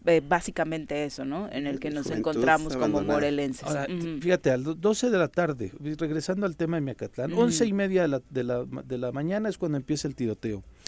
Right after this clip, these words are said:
Speaker 3: Porque unos ministeriales estaban haciendo su chamba, otra
Speaker 2: Una
Speaker 3: diligencia, otra
Speaker 2: diligencia.
Speaker 1: Ujú.
Speaker 3: investigación. Neta, ¿ninguna patrulla de la Comisión Estatal de Seguridad Pública ha visto este tipo de convoys o este tipo de vehículos de chavos,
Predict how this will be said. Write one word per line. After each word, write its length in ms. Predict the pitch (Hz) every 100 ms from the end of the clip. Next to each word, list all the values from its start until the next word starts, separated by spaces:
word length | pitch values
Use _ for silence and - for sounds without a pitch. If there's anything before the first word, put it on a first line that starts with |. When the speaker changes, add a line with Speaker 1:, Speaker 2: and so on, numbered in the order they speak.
| - - - -
Speaker 3:
Porque 280 | 147 127 175
unos 260 | 196 214 196
ministeriales 640 | 165 151 170 170 196 180
estaban 360 | 160 170 165 151
haciendo 540 | 147 156 160 175 180 -
su 180 | - 147
chamba, 320 | - 160 143 -
otra 260 | 190 196
Speaker 2:
Una 140 | 180 190
Speaker 3:
diligencia, 420 | 185 175 143 -
otra 140 | 180
Speaker 2:
diligencia. 260 | 175 196 202
Speaker 1:
Ujú. 60 | 151
Speaker 3:
investigación. 460 | 131 - 139 117 - - - - - - - - -
Neta, 400 | 165 - 202 - - - - - - - -
¿ninguna 460 | 143 131 160 185
patrulla 340 | 175 135 143 156
de 40 | 151
la 80 |
Comisión 360 | 127 117 107 151
Estatal 340 | 143 127 135
de 40 | 127
Seguridad 200 | 123 123
Pública 400 | - 127 127 123
ha 20 |
visto 360 | 120 117 - 131
este 180 | - -
tipo 340 | 120 - 117
de 200 | 101 98
convoys 560 | - 107 104 104 139 131
o 80 |
este 240 | 113 - 123
tipo 240 | 123 135
de 80 | 123
vehículos 500 | 110 113 - 123 107
de 80 | 101
chavos, 580 | 120 117 127 120 -